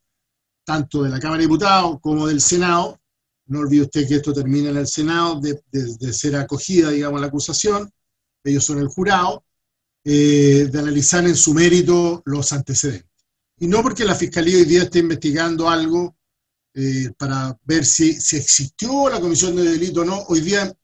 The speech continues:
hay muchas investigaciones en curso, entonces si pudiéramos hablar de la investigación en curso, no podemos condenar a nadie mientras el tribunal ni siquiera lo ha sometido, como se decía, se decía antiguamente, hoy día no les gustan los abogados, yo no soy abogado,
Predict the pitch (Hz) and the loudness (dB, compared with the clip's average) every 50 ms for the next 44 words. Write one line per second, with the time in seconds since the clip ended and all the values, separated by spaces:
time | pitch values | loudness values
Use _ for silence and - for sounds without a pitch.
0 | _ _ - 156 170 165 214 277 - - 262 240 233 214 220 220 196 - 240 247 | _ _ -4 -2 0 0 0 0 -2 -2 -2 -2 -6 -6 -4 -4 -4 -2 -4 -4
1 | 240 220 196 175 - 277 294 233 - 160 160 139 185 180 - - - - 165 147 | -4 -6 -6 -6 -2 -2 0 0 0 -2 -2 -4 -4 -4 -4 -4 -4 -4 -4 -4
2 | 139 156 165 180 208 202 190 190 180 175 190 196 196 190 180 175 160 156 135 156 | -2 0 0 0 0 -2 -4 -2 -2 -2 -2 -4 -4 -4 -6 -6 -6 -6 -8 -8
3 | 147 - 185 180 185 180 175 147 - - 196 180 - - 175 165 147 139 165 180 | -8 -6 -6 -6 -6 -6 -6 -8 -8 -8 -4 -2 -2 -2 -2 -2 -4 -4 -6 -6
4 | 190 - - 185 170 156 160 160 175 175 165 160 175 185 185 190 196 185 180 170 | -6 -8 -8 -6 -6 -4 -4 -4 -4 -6 -4 -4 -4 -4 -2 -4 -4 -6 -6 -6
5 | 135 - 143 - - 156 151 151 156 165 175 180 190 185 185 _ _ _ _ _ | -8 -8 -12 -8 -6 -4 -2 -2 -2 -2 -2 -4 -4 -6 -12 _ _ _ _ _
6 | _ _ _ - 151 147 - 151 147 139 185 190 190 180 185 180 - 180 165 160 | _ _ _ -6 -2 0 2 2 2 2 0 0 2 0 2 0 0 0 0 -2
7 | 143 165 180 180 185 180 180 - _ - - 143 143 135 - 151 160 165 160 160 | -2 -2 -2 -2 -2 -4 -8 -12 _ -12 -10 -6 -4 -4 -2 -2 -2 -2 -2 -4
8 | - - _ _ - - 147 147 143 131 - 185 185 165 147 147 190 196 190 190 | -8 -12 _ _ -10 -8 -4 -4 -2 -2 -2 -2 -2 -2 -4 -4 -4 0 0 2
9 | 185 196 190 185 175 156 135 156 147 143 165 165 160 160 151 143 123 156 175 175 | 2 2 2 2 2 0 0 -2 -2 -2 -2 -4 -4 -6 -6 -4 0 0 -2 0
10 | 196 185 175 165 160 160 160 165 180 180 175 156 151 151 147 139 - 165 165 165 | 0 -2 -2 -2 -2 -2 -2 -2 0 0 0 0 -2 -4 -4 -4 -4 -4 -4 -4
11 | 165 160 175 170 151 131 - - | -4 -2 0 0 0 -2 -2 -8